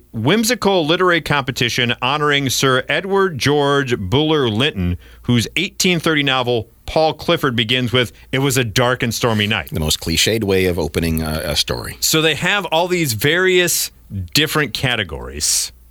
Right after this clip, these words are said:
Speaker 1: of where you just write the worst possible things you can write, and then they have
Speaker 2: Yeah.
Speaker 1: a, a board of pseudo-literary people that vote on the winners.
Speaker 2: You write a fictional opening
Speaker 1: Yes,
Speaker 2: to a story
Speaker 1: story
Speaker 2: that doesn't exist.
Speaker 1: exists, yeah.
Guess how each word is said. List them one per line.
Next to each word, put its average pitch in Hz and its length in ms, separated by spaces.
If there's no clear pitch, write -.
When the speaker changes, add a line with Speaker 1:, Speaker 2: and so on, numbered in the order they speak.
Speaker 1:
of 104 160
where 127 140
you 123 80
just 123 220
write 131 360
the 120 220
worst 127 460
possible 143 340
things 117 320
you 107 80
can 98 160
write, 120 360
and 120 180
then 120 240
they 120 140
have 117 260
Speaker 2:
Yeah. 113 60
Speaker 1:
a, 110 240
a 127 100
board 147 460
of 113 240
pseudo-literary 147 1000
people 107 520
that 113 200
vote 107 200
on 95 100
the 92 60
winners. 82 300
Speaker 2:
You 82 120
write 87 140
a 78 80
fictional 120 600
opening 95 340
Speaker 1:
Yes, 123 160
Speaker 2:
to 85 60
a - 20
story - 220
Speaker 1:
story 113 240
Speaker 2:
that 95 80
doesn't 95 220
exist. 117 260
Speaker 1:
exists, - 340
yeah. 113 200